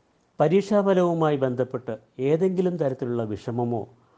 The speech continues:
മാനസിക സംഘർഷമോ നിങ്ങളെ അലട്ടുന്നുവെങ്കിൽ വിഷമിക്കേണ്ട. നിങ്ങളെ സഹായിക്കാൻ കെ സി ടി ടി യു സഞ്ജീവനി എന്ന പേരിൽ ഒരു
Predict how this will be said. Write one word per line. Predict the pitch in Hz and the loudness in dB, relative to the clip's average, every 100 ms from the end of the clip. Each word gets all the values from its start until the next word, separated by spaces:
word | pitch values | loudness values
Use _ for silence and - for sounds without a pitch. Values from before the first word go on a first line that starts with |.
| _ - | _ -10
മാനസിക | 120 120 135 135 147 | -2 0 0 -2 -2
സംഘർഷമോ | 135 127 120 123 - 113 117 - - | -2 -2 0 0 -2 -6 -4 -6 -10
നിങ്ങളെ | 113 113 120 117 | -6 -4 -2 -4
അലട്ടുന്നുവെങ്കിൽ | 110 113 110 127 123 110 104 98 - _ _ - | -4 -4 -2 0 0 -2 -4 -8 -10 _ _ -10
വിഷമിക്കേണ്ട. | 131 123 113 113 90 85 - _ _ _ _ _ _ _ _ - | -8 -4 -6 -6 -10 -12 -20 _ _ _ _ _ _ _ _ 0
നിങ്ങളെ | 127 135 | 4 4
സഹായിക്കാൻ | 123 135 139 143 139 139 139 - - | 2 0 2 2 2 -2 -4 -10 -6
കെ | 156 | -4
സി | 156 160 147 | -4 -6 -4
ടി | 127 127 | -6 -4
ടി | |
യു | 117 110 117 - - - - | -6 -6 -8 -16 -20 -20 -8
സഞ്ജീവനി | - 147 156 180 175 170 | 0 2 4 4 4 2
എന്ന | 151 139 | 2 0
പേരിൽ | 127 135 131 127 127 - | 0 2 2 2 -2 -8
ഒരു | 123 | -6